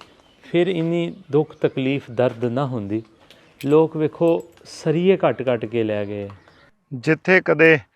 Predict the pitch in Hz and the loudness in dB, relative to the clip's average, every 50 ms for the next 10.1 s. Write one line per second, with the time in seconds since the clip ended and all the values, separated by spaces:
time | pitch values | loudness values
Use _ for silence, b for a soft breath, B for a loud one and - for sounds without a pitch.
0 | _ _ _ _ - 156 156 139 127 143 147 151 147 156 165 165 160 156 156 143 | _ _ _ _ -2 -2 -2 0 4 6 6 8 8 6 6 6 6 6 6 4
1 | 135 165 165 170 170 170 180 156 151 147 147 147 160 160 156 160 156 139 139 143 | 2 0 0 2 2 0 2 2 2 2 4 4 4 4 4 4 2 0 -2 -4
2 | 127 - _ _ _ _ _ _ _ _ - 160 160 180 180 - 156 160 156 156 | -4 -8 _ _ _ _ _ _ _ _ -4 0 0 0 2 2 2 2 4 4
3 | 160 165 156 160 160 147 - 160 156 147 156 156 139 - - 151 143 - 151 160 | 2 0 0 0 -2 0 0 0 0 0 -2 -6 -4 0 0 0 0 0 -6 -8
4 | 165 165 165 160 160 151 143 165 156 147 131 143 139 127 120 143 151 156 160 160 | -6 -4 -2 -2 -2 0 2 2 2 2 2 0 -2 0 2 2 2 4 4 2
5 | 143 135 127 135 143 143 139 127 _ _ _ _ _ _ _ _ _ _ - 120 | 0 0 -2 -4 -6 -6 -8 -12 _ _ _ _ _ _ _ _ _ _ -14 -6
6 | 117 131 139 147 156 165 165 170 160 156 143 135 117 _ _ - 147 143 - _ | -2 2 4 6 6 6 6 6 4 2 0 -4 -8 _ _ -8 -8 -8 -4 _
7 | - 165 165 156 156 143 135 127 _ _ _ _ _ _ _ _ - 147 139 - | 2 2 2 2 2 -2 -4 -8 _ _ _ _ _ _ _ _ -4 -4 -4 -2
8 | - 170 170 165 165 160 151 131 117 _ _ _ _ _ _ _ _ _ _ - | -2 -2 0 0 0 -2 -4 -6 -8 _ _ _ _ _ _ _ _ _ _ -6
9 | - 147 156 165 175 170 160 156 139 - 160 160 160 156 143 147 151 147 147 139 | -4 -2 -2 -2 -2 -2 -2 -2 0 2 2 4 4 2 2 0 -4 -4 -6 -8
10 | 123 | -10